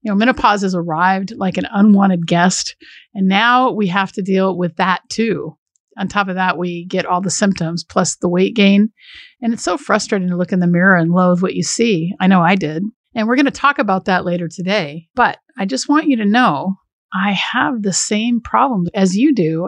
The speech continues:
And in my quest to make menopause the best time of my life, I uncovered a great way to stay on top of that mental belly.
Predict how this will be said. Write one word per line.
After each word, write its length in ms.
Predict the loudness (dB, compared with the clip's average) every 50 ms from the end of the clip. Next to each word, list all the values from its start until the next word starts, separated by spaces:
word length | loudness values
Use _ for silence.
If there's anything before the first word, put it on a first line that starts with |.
| -4 0
And 380 | 2 4 4 6 4 2 2 0
in 120 | 2 2 2
my 140 | 2 2 -2
quest 460 | -4 -6 -4 -4 -2 -2 -2 -4 -2
to 80 | 0
make 180 | 0 0 0 0
menopause 480 | 0 -2 -2 0 0 0 0 0 -2 -4
the 80 | -2
best 240 | -2 -2 -2 -2 -2
time 160 | -4 -4 -2
of 80 | -2 -2
my 240 | -2 0 0 0 0
life, 340 | 0 -2 -2 -4 -6 -10 -14 _ -20 -20 -20 -20 -16 _
I 100 | -6 -4
uncovered 600 | -4 -4 -4 -4 -4 -2 -4 -2 -4 -6 -10 -10 -8
a 100 | -8 -8
great 340 | -6 -4 0 2 2 2 2
way 220 | 0 0 0 -2
to 80 | -2 -4
stay 240 | -4 -4 -2 -2 -2
on 160 | -2 -4 -6
top 320 | -4 -2 -2 -2 -2 -2
of 80 | -4 -4
that 240 | -4 -4 -4 -2 0
mental 220 | 0 2 2 2
belly. 420 | 2 0 -2 -4 -6 -10 -12 -16